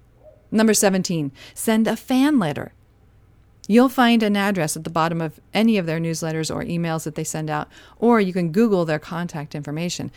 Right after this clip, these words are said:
Tell the author what you appreciate most about their work. Number eighteen, if you see a good fit, like maybe your favorite mystery or romance series features coffee shops, quilters, or knitters, reach out to a local business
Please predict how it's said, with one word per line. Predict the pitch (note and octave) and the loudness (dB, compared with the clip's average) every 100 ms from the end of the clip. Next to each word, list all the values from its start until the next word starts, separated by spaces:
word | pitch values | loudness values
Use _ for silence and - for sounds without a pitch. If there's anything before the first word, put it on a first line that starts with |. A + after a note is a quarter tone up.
| - - - | -18 -20 -10
Tell | - C4+ C#4 | 0 2 2
the | C4 | 0
author | E3+ D#3+ D#3+ | -2 -4 -4
what | D#3 D#3 | -4 -4
you | D#3+ | -4
appreciate | D3+ G3 F#3 - F3 - | -6 -6 -6 -6 -8 -6
most | E3+ D#3 - | -6 -6 -8
about | - D3+ C3+ C3+ | -12 -10 -10 -10
their | D3 | -10
work. | B2+ B2+ B2 _ _ _ _ _ _ - | -8 -8 -10 _ _ _ _ _ _ -6
Number | F#3 F3+ F#3+ | -4 -2 -2
eighteen, | F3+ - - E3 C#3 C3 - _ _ _ - | -4 -6 -8 -6 -6 -8 -14 _ _ _ 0
if | A#3 | 2
you | B3+ | 2
see | - G#3 | 2 -2
a | |
good | D#3+ E3 | 0 -4
fit, | - - G#3 F#3 - - _ _ - | -4 -4 -4 -4 -10 -20 _ _ -4
like | F3+ - - | -4 -4 -4
maybe | F#3 G3 G#3+ | 0 0 0
your | F#3 E3 | 0 -2
favorite | - E3+ E3+ - | -2 -2 -2 -4
mystery | E3 E3+ - G3 G#3 G#3 | -4 -6 -4 -2 0 0
or | E3 | -4
romance | D#3+ D#3+ F3 G3 A3 | -6 -4 -4 -6 -6
series | - G#3 G3 G3+ - | -8 -6 -4 -4 -6
features | F#3 E3+ E3 | -8 -6 -8
coffee | - E3+ F3+ | -6 -6 -4
shops, | - E3+ D#3+ - | -4 -4 -4 -4
quilters, | E3+ D#3+ E3 E3+ D#3+ | -4 -2 -4 -4 -4
or | |
knitters, | D#3 D#3+ E3 E3 - - - | -4 -4 -4 -6 -12 -16 -2
reach | G3+ A#3+ | 0 2
out | G#3 F3 E3+ | 0 -2 -2
to | F#3 | -6
a | D#3 | -4
local | D#3+ F3+ F#3 | -4 -4 -4
business | E3 D#3 D3+ E3 - | -4 -4 -4 -6 -8